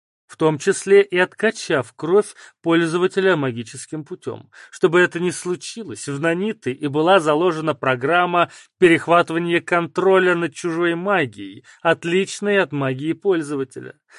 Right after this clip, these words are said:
Грубо говоря, наниты присосались к магии маньяка, разорвали его связь с ней и переключили подчинённую энергию на меня. И уж с её помощью противодействовали новым порциям чуждой магии,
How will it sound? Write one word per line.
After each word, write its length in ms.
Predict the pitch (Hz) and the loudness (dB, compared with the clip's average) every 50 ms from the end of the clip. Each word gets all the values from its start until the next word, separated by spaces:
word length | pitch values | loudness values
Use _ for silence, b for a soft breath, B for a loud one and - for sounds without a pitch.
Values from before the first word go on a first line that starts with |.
| B B B | B B B
Грубо 300 | B 185 247 294 240 262 | B 0 2 2 2 2
говоря, 380 | 214 208 202 175 147 143 143 143 | 2 2 2 2 4 2 2 2
наниты 540 | 160 202 220 214 202 190 185 - - - 160 | 2 2 2 2 2 2 0 0 -2 -6 -6
присосались 1080 | - - - 262 262 - - - 226 214 214 - - 170 147 131 123 123 123 - - | -4 -4 -4 -2 -2 -2 0 2 2 2 2 -2 -4 -2 -2 -2 -2 -4 -6 -8 -12
к 80 | - 180 | -12 -6
магии 360 | 190 202 190 156 143 170 180 | -4 -4 -4 -4 -2 -4 -2
маньяка, 760 | 185 208 220 202 165 147 131 123 120 117 - - 151 - B B B B B | -2 -2 -4 -2 -2 -2 -2 -2 -4 -6 -10 -18 -20 -20 B B B B B
разорвали 640 | 185 196 190 180 220 226 214 202 208 214 190 170 160 | 2 2 4 6 6 6 6 6 4 4 4 4 2
его 240 | 160 156 151 160 147 | 2 2 2 0 -2
связь 400 | 139 - 156 156 156 139 - - | -2 -2 0 0 0 0 0 -4
с 60 | - | -4
ней 300 | 208 233 247 240 - b b b b - | 0 0 0 0 -2 b b b b -8
и 120 | 247 254 | -8 -8
переключили 880 | 240 - 202 190 175 - - 170 165 165 165 - - 240 254 233 196 160 | -4 0 0 0 0 -2 -4 -4 -4 -4 -4 -8 -6 -6 -4 -4 -4 -4
подчинённую 880 | - - 180 - - - - 196 180 180 185 170 151 143 135 139 139 | -4 -6 -8 -8 -6 -4 -4 -2 0 0 0 0 0 -2 -2 -2 -2
энергию 520 | 139 143 151 160 160 165 156 165 180 185 185 | -2 0 0 0 0 -2 -4 -8 -6 -6 -4
на 100 | 185 202 | -4 -4
меня. 360 | 208 220 233 226 180 120 - _ _ _ _ _ _ _ - | -6 -6 -8 -8 -10 -12 -14 _ _ _ _ _ _ _ -8
И 20 | 127 | -4
уж 220 | 147 170 175 - | -2 -2 -2 -2
с 140 | - - - | -4 -6 -4
её 320 | 160 170 175 180 190 175 | -2 0 4 4 4 4
помощью 640 | - - 156 175 196 185 156 139 - - - 139 139 | 4 0 0 0 0 0 -2 -6 -6 -8 -8 -8 -6
противодействовали 1000 | 127 - 135 131 - 139 135 123 120 147 170 180 160 - - 143 135 131 131 127 | -6 -6 -6 -2 -2 -2 -2 -2 -2 -2 -4 -4 -4 -8 -10 -6 -2 -2 -2 -2
новым 380 | 123 127 143 156 147 143 131 123 | -2 -2 -2 0 0 0 -2 -2
порциям 640 | 113 - 165 175 175 165 - - - 156 139 131 131 | -6 -8 -6 -6 -6 -6 -8 -6 -2 -2 0 -2 -2
чуждой 520 | 127 - - 180 170 147 139 135 156 156 | -6 -10 -10 -8 -8 -8 -8 -8 -6 -6
магии, 680 | 147 151 170 190 180 143 110 98 110 110 104 110 131 135 | -6 -8 -10 -10 -8 -8 -10 -10 -14 -18 -18 -18 -20 -20